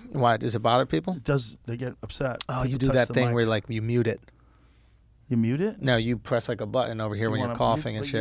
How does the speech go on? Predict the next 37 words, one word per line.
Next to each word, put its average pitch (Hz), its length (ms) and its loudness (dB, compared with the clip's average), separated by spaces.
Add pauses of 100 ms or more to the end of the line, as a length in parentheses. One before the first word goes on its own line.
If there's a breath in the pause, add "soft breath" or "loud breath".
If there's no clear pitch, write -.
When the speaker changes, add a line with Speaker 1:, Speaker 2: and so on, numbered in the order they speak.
Speaker 2:
but - 40 -20
Speaker 1:
shit. 117 120 -16
Speaker 2:
you're, 127 80 -14
it's 117 100 -2
just 127 120 2
like 131 120 -4
you 123 80 -6
have 120 140 0
a 117 40 2
tick. - 280 -6 (300)
Speaker 1:
Yeah. 110 560 2
Speaker 2:
You, 127 80 -4
like, 120 260 -10
wanna 117 160 -10 (120)
fucking 107 380 -2 (480)
Speaker 1:
I 131 120 0
don't 160 100 4
like 156 160 4
sitting 120 220 -4
still, 147 280 -2
bro. 113 220 -4
Speaker 2:
<laughs> - 520 -14
Speaker 1:
You 135 60 -6
know 131 140 -8
what - 220 -2 (100)
I 120 160 4
mean? 143 260 4
I - 20 2
don't 127 140 2
like 139 180 6
Speaker 2:
<laughs> - 40 -8
I - 0 -
Speaker 1:
sitting 127 140 -2
Speaker 2:
can 165 80 0
Speaker 1:
still, 151 360 4
Speaker 2:
tell. 131 140 6
Speaker 1:
dog. 147 160 4